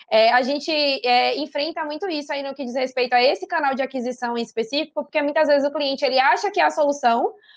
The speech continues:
pro negócio dele, e ele tem um sonho de ver essas redes sociais dele com um número de seguidores e de engajamento muito alto, mas nem sempre o, o canal ideal para o negócio seria, por exemplo, o Instagram.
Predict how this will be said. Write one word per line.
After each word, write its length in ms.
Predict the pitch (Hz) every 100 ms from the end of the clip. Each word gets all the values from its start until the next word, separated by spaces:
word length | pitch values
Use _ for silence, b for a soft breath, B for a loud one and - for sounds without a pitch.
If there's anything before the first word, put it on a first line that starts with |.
| b -
pro 160 | 285
negócio 400 | 269 254 254 269
dele, 340 | 220 208 233 453 - b b
e 100 | 294
ele 180 | 294 339
tem 120 | 330
um 100 | 359
sonho 480 | 415 302 285 381 392
de 100 | 311
ver 220 | 269 277 269
essas 260 | 277 285
redes 160 | 269 277
sociais 400 | 277 269 254 254
dele 220 | 226 240
com 160 | 247 285
um 60 |
número 380 | 262 294 339 311
de 80 | 262
seguidores 680 | - 285 254 240 262 262 254
e 60 |
de 100 | 233
engajamento 600 | 269 254 254 254 247 254 254
muito 220 | 254 277
alto, 300 | 233 226 240 B B B -
mas 200 | 349 339
nem 180 | 392 494
sempre 560 | - 349 392 392 359 294
o, 280 | 302 294 285
o 60 |
canal 460 | 285 240 302 311 427
ideal 600 | 359 311 262 247 262 302
para 220 | 294 285
o 20 |
negócio 480 | 294 262 233 254 311
seria, 300 | 294 294 294
por 120 | 294
exemplo, 320 | 302 294 277 302
o 40 |
Instagram. 460 | 294 320 302 285